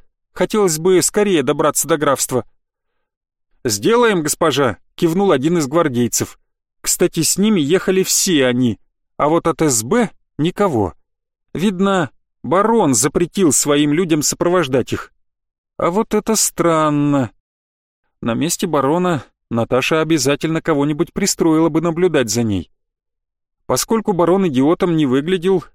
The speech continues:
то, видно, были какие-то свои расчеты. "А где от С Б кто?" все-таки не выдержала Наташа и глянула на Верольду.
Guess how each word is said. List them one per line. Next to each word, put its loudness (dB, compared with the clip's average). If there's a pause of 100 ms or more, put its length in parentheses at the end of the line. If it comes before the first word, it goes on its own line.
(160)
то, 2
видно, -2
были 0
какие-то -2
свои 0
расчеты. -2 (1080)
"А 0
где -2
от -2
С 0
Б 0
кто?" -2 (260)
все-таки -2
не 0
выдержала 0
Наташа 0
и 2
глянула 0
на 0
Верольду. 0